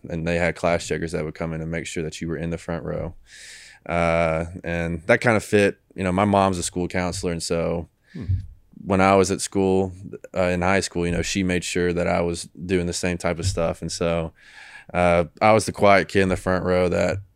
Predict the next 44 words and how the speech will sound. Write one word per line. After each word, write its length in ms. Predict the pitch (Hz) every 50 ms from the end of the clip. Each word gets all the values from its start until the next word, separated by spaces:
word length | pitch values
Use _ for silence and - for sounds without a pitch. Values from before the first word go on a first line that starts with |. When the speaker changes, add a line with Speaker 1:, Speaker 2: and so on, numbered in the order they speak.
| _ - 101 101 - - 101
Speaker 1:
you 100 | 98 95
know, 140 | 87 90 87
would 140 | 87 87 87 _ _ - -
ask 240 | 110 98 90 - -
questions 380 | - 92 90 90 - - 87
at 120 | 87 85 80
the 60 | 87
end 100 | 87 85
of 40 | 85
class 380 | - 90 87 85 87 87 - -
or 40 | 82
something 340 | - - 85 82 - 90 82
like 160 | 82 78 73
that. 320 | 85 87 90 - - -
But 240 | - 78 76 73 - - - _ _ _ _ _ _ _ _ _ _ - - - - - - _ _ _ _ -
Speaker 2:
any 140 | 113 110 104
idea 160 | 98 101 107
where 100 | 107 101
that 140 | 98 90 85
might 180 | 95 95 92
take 220 | - 107 98 92 -
you 80 | 101
professionally 440 | - - 87 - 107 107 - - 113
in 60 | 107
the 60 | 104
future? 340 | 95 - 110 120 123 - 151
Would 120 | 143 110 87
you 80 | 92
like 200 | 87 87 92 92 -
to 80 | 90
kinda 180 | - 98 92 90
leverage 340 | 92 95 92 98 98 90 90
those 160 | 101 95 92
skills 340 | - - 107 101 104 107 92
in 60 | 98
the 60 | 101
business 360 | 95 101 104 104 117 113 - -
world? 260 | 123 135 160 185 185 - - _ -
Speaker 1:
Uh, 380 | 139 151 156 156 156 151 151
possibly. 720 | 135 - - 123 127 131 127 - 131 127 135 131 131 131
I've, 120 | 131 127 -
I've 120 | 131 127
thought 200 | - 139 127 123
about, 480 | 120 110 117 117 117 113 113 110 -